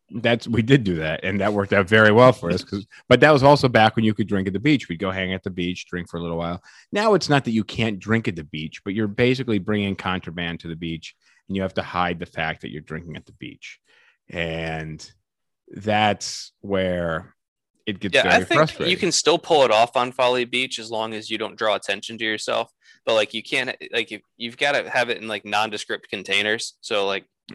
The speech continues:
Speaker 2: probably beer would be out because you're gonna have to have cans of beer or something.
Speaker 1: Or
Speaker 2: But if
Speaker 1: you
Speaker 2: you're to have
Speaker 1: decant it, yeah.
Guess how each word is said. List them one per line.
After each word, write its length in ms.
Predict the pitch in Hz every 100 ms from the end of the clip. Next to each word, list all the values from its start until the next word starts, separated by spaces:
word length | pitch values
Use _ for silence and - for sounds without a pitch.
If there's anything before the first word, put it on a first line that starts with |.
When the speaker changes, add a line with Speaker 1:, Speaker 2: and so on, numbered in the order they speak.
| -
Speaker 2:
probably 400 | 135 143 151 135
beer 340 | 107 101 110 123
would 140 | 113
be 180 | 107 92
out 260 | 104 -
because 400 | 110 104 107 101
you're 200 | 98 98
gonna 220 | 92 95 101
have 180 | 98
to 100 | 95
have 240 | 101 95 -
cans 300 | 101 98 92
of 100 | 92
beer 220 | 92 104
or 40 |
something. 460 | - 113 113 120 120 _ _ 113
Speaker 1:
Or 100 | 123
Speaker 2:
But 40 |
if 60 | 127
Speaker 1:
you 80 |
Speaker 2:
you're 120 | 131 165
to 100 | 190
have 320 | 143 104 92
Speaker 1:
decant 80 | 80
it, 160 | 101 -
yeah. 340 | 113 80